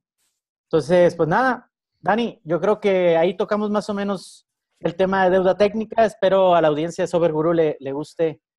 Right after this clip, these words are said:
eh, lo que hemos platicado. Por favor, dejen los comentarios ahí. Eh, ya saben, es, eh, Dani Prol, ¿no? Es ahí en, ah, arroba Dani Prol,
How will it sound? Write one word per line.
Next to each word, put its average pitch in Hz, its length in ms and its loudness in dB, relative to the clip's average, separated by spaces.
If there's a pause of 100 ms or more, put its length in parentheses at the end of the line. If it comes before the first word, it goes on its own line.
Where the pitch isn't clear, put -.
(280)
eh, 151 140 -4
lo 139 100 -4
que 147 80 -6
hemos 151 220 -4
platicado. 196 640 -2 (260)
Por 147 140 -6
favor, 185 320 2
dejen 208 180 -4
los 190 120 -10
comentarios 175 540 -2
ahí. 220 320 -4 (440)
Eh, 151 360 0
ya 165 120 0
saben, 196 320 -2
es, 180 160 -10
eh, 170 200 2
Dani 175 280 -2
Prol, 208 460 0 (120)
¿no? 185 240 -6
Es 196 140 -6
ahí 165 200 0
en, 165 180 -6
ah, 131 260 -6
arroba 165 260 -2
Dani 180 220 -2
Prol, 196 340 0